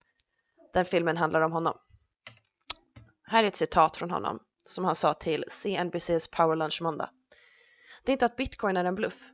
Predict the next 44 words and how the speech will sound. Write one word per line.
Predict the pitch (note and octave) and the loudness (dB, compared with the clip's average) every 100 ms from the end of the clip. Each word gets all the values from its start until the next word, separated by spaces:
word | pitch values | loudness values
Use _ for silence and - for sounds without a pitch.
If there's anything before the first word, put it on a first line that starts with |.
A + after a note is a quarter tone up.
| - | -8
men | G3 | -4
dess | G3+ G3 | -4 -4
na-, | G3+ F#3+ - | -6 -10 -4
natur | F#3+ F#3 B3 A3 | -2 2 4 4
tillåter | - G#3+ F3+ F3 | 4 4 2 2
bedrägerier | F3+ F3 E3+ F3 D#3+ | 2 2 4 2 2
att | D#3 | 0
inträffa. | F#3+ F3+ G3 - E3 - _ _ _ _ - - | -4 0 0 0 -4 -4 _ _ _ _ -20 4
Det | G3 | 6
är | |
en | G3+ | 6
mörk | G#3 G3+ | 4 2
marknad. | G3 F3 - F3+ D#3+ - | 4 4 4 2 2 -2
Du | - | -8
kan | G#3 B3 | -4 -4
inte | - | -2
se | B3+ | 2
vad | B3+ | 4
som | - | 4
händer | G#3+ B3+ F#3 | 2 2 2
bakom | F3 F3 E3+ | 0 0 -2
kulisserna. | G3 G3 - E3+ - _ | -2 -2 -2 -4 -4 _
Människor | G3 G3 G3 A#3+ | 2 2 4 2
dyker | F#3+ G3 - F#3+ A#3 | 4 2 4 6 6
in | G3 | 4
i | E3+ | 4
det | D#3+ E3 | 4 2
och | - - | 2 6
använder | F#3+ F3+ E3 | 6 6 2
det | E3+ | 0
för | F3 | 0
att | |
driva | F3 E3+ D#3+ | 4 6 6
andra." | D#3+ E3 E3 - _ _ _ - - - _ - - - - | 6 6 4 4 _ _ _ -20 -20 -20 _ -20 -20 -4 8
Okej. | E3+ E3+ F3 C#4+ - _ - - - - | 10 12 10 8 2 _ -16 -16 -14 4
Han, | A3 A3 A#3 | 10 10 10
eh, | A3 | 8
gjorde | A3 A3 G3+ | 8 10 12
också | F#3 G3 | 12 10
en | |
dokumentär | F3+ G3 G#3 G3+ C4 A#3+ | 8 6 6 12 12 12
i | F3+ | 12
måndags, | G#3 B3+ E3 G3+ - - - - - - | 8 10 10 8 6 4 4 2 -2 -10
ehm, | - F3 E3+ E3 | -2 0 0 -2